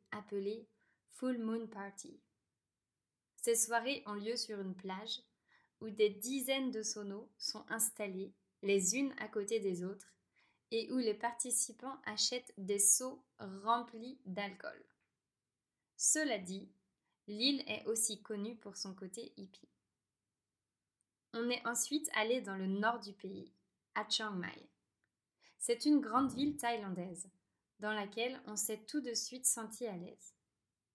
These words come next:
En fait, on avait presque l'impression d'être dans un village. La structure de la ville est particulière,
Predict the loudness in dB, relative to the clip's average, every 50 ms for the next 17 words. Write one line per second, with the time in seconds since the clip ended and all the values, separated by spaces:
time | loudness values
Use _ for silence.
0 | _ _ _ _ _ _ _ _ _ _ 2 2 2 2 2 0 0 0 -2 -4
1 | -4 -6 _ _ _ _ _ _ _ _ -4 -2 0 2 2 2 2 2 0 -2
2 | -2 0 0 0 0 0 -2 -2 -2 -4 -6 -6 -8 -8 -8 -6 -6 -2 -2 -2
3 | -2 -4 -6 -8 -2 0 0 0 -2 -4 -8 -8 -6 -6 -6 -6 -6 -8 -8 -8
4 | -10 -10 -10 -8 -10 -10 -12 -14 -20 -20 -20 _ _ _ _ _ _ _ _ _
5 | _ _ _ _ _ _ _ _ _ _ _ _ _ _ _ -6 -4 -2 0 0
6 | -2 -2 -6 -10 -8 -2 0 0 2 2 2 0 0 2 2 0 0 -2 -4 -4
7 | -4 -4 -4 -6 -8 -6 -6 -6 -6 -6 -8 -12 -12 -10 -8 -8 -8 -6 -6 -8
8 | -8 -10